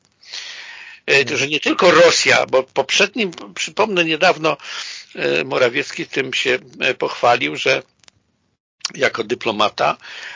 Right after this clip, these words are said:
Speaker 1: no, że przecież z Ukrainy musimy bronić, bo w następnym kroku,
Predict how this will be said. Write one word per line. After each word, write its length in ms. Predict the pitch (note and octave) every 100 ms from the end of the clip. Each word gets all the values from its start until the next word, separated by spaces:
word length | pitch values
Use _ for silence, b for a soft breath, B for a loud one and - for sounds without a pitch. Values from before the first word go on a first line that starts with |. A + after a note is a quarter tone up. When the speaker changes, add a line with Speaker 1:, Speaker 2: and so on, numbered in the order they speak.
| B
Speaker 1:
no, 160 | A#2+ B2+
że 160 | A#2+ C#3+
przecież 440 | - - B2+ - C#3+
z 180 | - -
Ukrainy 500 | C#3+ - B2 A#2+ C#3+
musimy 320 | B2 - C3
bronić, 420 | A2 G#2+ G#2 C#3
bo 120 | B2 A#2
w 100 | C#3
następnym 460 | - B2+ A#2 -
kroku, 480 | - - - -